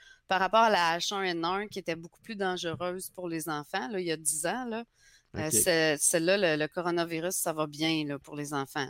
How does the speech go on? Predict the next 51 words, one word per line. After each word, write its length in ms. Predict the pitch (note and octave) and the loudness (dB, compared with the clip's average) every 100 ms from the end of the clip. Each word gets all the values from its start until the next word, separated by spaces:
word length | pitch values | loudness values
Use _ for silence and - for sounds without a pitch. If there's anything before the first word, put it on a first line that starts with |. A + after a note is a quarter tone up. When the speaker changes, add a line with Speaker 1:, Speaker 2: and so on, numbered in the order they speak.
| - | -6
Speaker 1:
Pas 80 | F3 | -8
pour 160 | - F3+ | -4 -2
nos 140 | E3+ | -2
personnes 380 | E3 D#3 F3 F3 | 0 -2 0 2
âgées, 320 | D#3 D#3 F#3+ | 2 2 0
mais 160 | C4 A3+ | -4 -6
pour 140 | G3 | -4
nos 200 | F3 E3+ | -2 0
enfants, 320 | D#3+ D#3 E3 | 0 2 0
oui. 240 | C#3+ C#3 - E3+ D#3+ - - A3 | 0 -4 -8 _ -20 -18 -18 -10
Speaker 2:
Effectivement. 640 | C3+ - A#2 C#3 B2 B2+ B2 - _ _ - - - _ - | -8 -8 -8 -8 -8 -6 -8 -10 _ _ -20 -20 -20 _ -4
Euh, 240 | C#3+ D3+ | 0 0
Speaker 1:
Mhm. 180 | F#3+ E3+ | 0 0
Speaker 2:
j'ai 80 | D3+ | -2
une 100 | C#3+ | 0
question 460 | D3+ - F3+ G3+ | -2 0 2 2
qui, 360 | G3 D3+ B2+ A#2 | 0 -2 -4 -6
qui 160 | - A#2+ A#2 | -6 -4 -4
est, 60 | A#2 - _ _ _ _ - - _ _ - - | -6 -10 _ _ _ _ -20 -20 _ _ -20 -8
qui 80 | C3+ | -6
est 60 | C3 | 2
hors 240 | E3+ G#3 | 2 2
propos, 580 | E3+ D#3+ C3 D#3+ F#3 B3 | 0 0 0 4 4 4
mais 440 | G3 C#3 C3 B2+ B2 | 0 0 0 0 0
le 120 | B2+ | 0
temps 200 | F3 E3+ | 0 -2
de 60 | |
contact 500 | C#3+ D#3 C3 E3 F3+ | 0 -2 0 -2 -4
me 100 | D3+ | -6
fait 240 | A#2+ C#3 - | -4 -4 -2
penser 360 | C3 A#2+ A2 | -4 -4 -4
à 60 | D#3+ | -4
cette 200 | C#3+ A#2+ | -4 -4
question, 440 | B2+ A2+ - D#3 E3 | -4 -4 -4 -4 -4
puis 120 | B2 | -6
je 60 | |
suis 80 | - | -4
sûr 180 | F3 F#3 | -2 0
qu'il 60 | F3 | -2
y 40 | |
a 40 | |
plein 240 | - D#3 D3+ | 0 0 0
de 40 | |
monde 260 | C#3+ E3 D3 | 0 -2 -2
comme 180 | C3+ A#2+ | -2 -2
moi 180 | C3+ D#3 | -2 -2
qui 140 | - | -4
aimerait 160 | A#2+ A#2 | -2 -2
avoir 300 | C3+ B2+ C3+ | -2 0 0
la 100 | A#2 | 0
réponse. 560 | G#2+ B2 C#3+ D#3+ - | -2 -2 -4 -4 -10